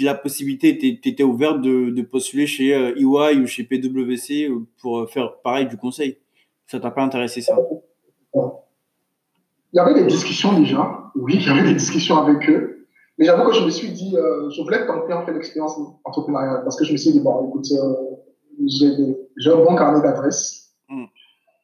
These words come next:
Speaker 2: Il y a des skills que j'ai développés. J'ai une forte visibilité. Preuve en est, tu me lisais. Donc, ça veut dire que beaucoup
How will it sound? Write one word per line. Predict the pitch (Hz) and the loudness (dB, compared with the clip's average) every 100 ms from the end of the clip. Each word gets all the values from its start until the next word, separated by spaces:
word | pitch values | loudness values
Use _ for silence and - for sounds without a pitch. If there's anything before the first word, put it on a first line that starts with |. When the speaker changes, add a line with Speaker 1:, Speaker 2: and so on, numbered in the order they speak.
| _ _ _ | _ _ _
Speaker 2:
Il | 151 | 2
y | |
a | |
des | 151 | 2
skills | 151 - 196 | 0 -2 -2
que | - | 0
j'ai | 175 143 | 0 0
développés. | 143 143 131 151 113 - - _ _ _ _ _ _ _ _ _ _ - | 0 -2 0 0 0 -4 -14 _ _ _ _ _ _ _ _ _ _ -10
J'ai | 147 | -4
une | 185 | -2
forte | 190 180 180 | 2 2 2
visibilité. | 147 143 135 135 - 151 196 - _ | -6 -12 -18 -20 -14 -12 -12 -16 _
Preuve | - 175 | -10 -10
en | 143 | -8
est, | 147 | -10
tu | - 156 151 | -12 -10 -2
me | 143 | -2
lisais. | 147 139 151 151 - | -2 -8 -8 -8 -10
Donc, | 170 | -10
ça | 143 185 | -4 0
veut | 185 | 0
dire | 180 202 | 0 0
que | 185 180 | 0 -2
beaucoup | 175 180 | -4 -8